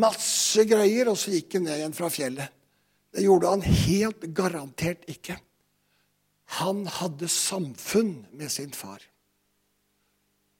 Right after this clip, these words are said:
Om de, og samfunn, det kan være helt,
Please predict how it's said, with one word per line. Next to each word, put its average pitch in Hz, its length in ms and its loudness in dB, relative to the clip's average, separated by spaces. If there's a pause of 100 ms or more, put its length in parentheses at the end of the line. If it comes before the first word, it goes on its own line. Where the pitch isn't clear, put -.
(240)
Om 160 140 -4
de, 185 100 6 (800)
og 160 80 -2
samfunn, 214 600 2
det 190 120 8 (160)
kan 175 160 -2
være 170 240 2
helt, 139 220 -6